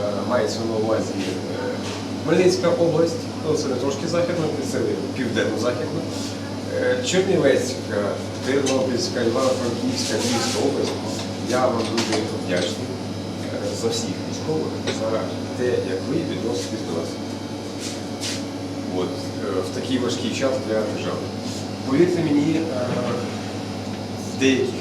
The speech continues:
регіонах України такі так не відносяться. І взагалі, е, вважаю, що якби війна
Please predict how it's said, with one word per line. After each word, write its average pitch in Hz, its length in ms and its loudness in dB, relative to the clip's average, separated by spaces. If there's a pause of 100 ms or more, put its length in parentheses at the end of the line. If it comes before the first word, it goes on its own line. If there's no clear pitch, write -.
регіонах 120 400 0 (160)
України - 320 0
такі - 320 -2 (180)
так - 120 0 (140)
не 98 60 -2
відносяться. 90 520 -4 (800)
І - 200 -4
взагалі, 190 440 2 (320)
е, - 160 0 (260)
вважаю, 117 400 2
що - 180 -2 (800)
якби 104 220 0 (260)
війна 139 260 4